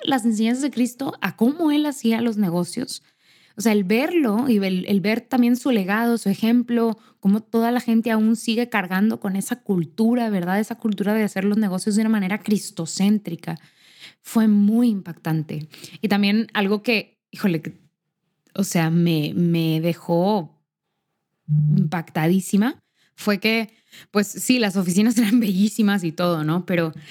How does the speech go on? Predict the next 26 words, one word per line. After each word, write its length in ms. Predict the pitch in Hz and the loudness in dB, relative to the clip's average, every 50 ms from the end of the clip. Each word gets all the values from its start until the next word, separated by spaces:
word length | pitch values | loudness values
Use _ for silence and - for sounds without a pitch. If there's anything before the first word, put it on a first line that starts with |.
| - - - - | -20 -20 -10 -4
estaban 440 | - 214 214 - - 226 233 247 254 | -2 -2 -2 -2 -2 0 2 2 2
diseñadas 460 | 262 269 - 285 269 254 240 233 233 | 0 0 0 2 2 2 2 2 0
de 80 | 233 214 | 0 -2
tal 140 | - 208 208 | 0 2 2
manera 260 | 208 208 202 208 214 | 2 2 2 0 0
que 100 | 208 220 | -2 -2
tenían 280 | 202 196 185 175 170 170 | -2 0 0 0 0 0
como 180 | 170 190 190 190 | 2 2 2 2
un 100 | 180 175 | 2 0
patio 280 | 170 170 - 190 185 | -2 -2 -2 -2 -4
central. 600 | 185 - 170 160 156 151 156 147 151 156 147 139 - | -2 0 0 0 0 0 -2 -2 -2 -2 -4 -6 -6
Y 100 | - 175 | -2 0
entonces 520 | 175 160 165 165 160 180 180 - 202 202 | 0 0 0 0 0 0 -2 -2 -2 -2
son 160 | - 196 190 196 | -2 0 0 0
este 160 | 202 - 208 | -2 -4 -4
tipo 200 | 226 202 - 214 | -6 -2 0 0
de 80 | 214 | 2
edificios 420 | 208 208 202 - 165 170 196 - - | 0 0 -2 -4 -6 -6 -6 -4 -4
que 80 | 196 | -6
si 140 | 180 - 165 | -6 -6 -4
tú 100 | - 180 | -4 -4
estás 220 | 180 180 - - 220 | -4 -4 -4 -2 -2
en 80 | 214 | -2
este 180 | 208 208 220 208 | -2 -2 -2 -2
patiecito 480 | - 202 202 180 170 180 180 175 196 | -2 -2 -2 -2 -2 -2 -2 -4 -4
central, 560 | 190 - 190 180 175 175 185 185 165 180 208 | -4 -2 0 -2 0 0 0 -2 -2 -4 -8